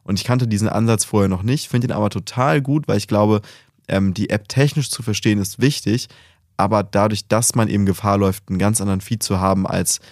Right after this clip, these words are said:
man's selber als Elternteil hat, ähm, muss man sich eigentlich wirklich auf dem Gerät des Kindes selber anschauen,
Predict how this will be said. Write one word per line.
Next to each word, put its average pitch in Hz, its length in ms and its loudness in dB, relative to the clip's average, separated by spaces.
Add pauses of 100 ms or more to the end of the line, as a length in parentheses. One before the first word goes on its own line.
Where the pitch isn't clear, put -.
(140)
man's 92 200 -4
selber 98 240 2
als 87 160 -2
Elternteil 101 640 -2
hat, 110 220 -2 (320)
ähm, 98 240 2
muss 117 220 2
man 110 120 2
sich 95 220 -4
eigentlich 98 300 -2
wirklich 101 240 -4
auf 82 80 -6
dem 98 160 -4
Gerät 101 360 -2
des 92 160 -4
Kindes 95 320 -2
selber 98 300 2
anschauen, 87 460 -4